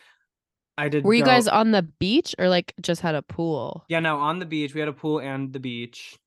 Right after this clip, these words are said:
Speaker 2: Good.
Speaker 1: beyond the pool. Um,
Speaker 2: Okay.
Speaker 1: do you know what was fucked up and was a gripe I had the whole week with it, actually?
Speaker 2: What's that?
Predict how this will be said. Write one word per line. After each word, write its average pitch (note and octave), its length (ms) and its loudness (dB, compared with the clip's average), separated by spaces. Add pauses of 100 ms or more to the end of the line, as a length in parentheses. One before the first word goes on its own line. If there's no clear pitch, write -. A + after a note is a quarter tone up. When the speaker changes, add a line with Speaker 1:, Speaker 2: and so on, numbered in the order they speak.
(420)
Speaker 2:
Good. C3 160 -2
Speaker 1:
beyond A#2+ 160 -4
the B2 100 -8
pool. A#2+ 440 -10 (400)
Um, B2+ 360 -2
Speaker 2:
Okay. - 80 -16 (540)
Speaker 1:
do C#3+ 80 -6
you D3 60 0
know G3 100 0
what G3 80 -2
was C3+ 240 -6 (260)
fucked D#3 300 -4
up D3 220 0
and C3+ 120 -6
was C3+ 120 -6
a C#3 60 -10
gripe C#3 320 -4
I C3+ 100 -2
had B2+ 240 -4
the B2+ 80 -8
whole D3 320 0
week D3 280 -4
with A#2+ 180 -14
it, A#2+ 100 -8
actually? A#2+ 640 -10 (540)
Speaker 2:
What's - 340 -6
that? F#3+ 460 -2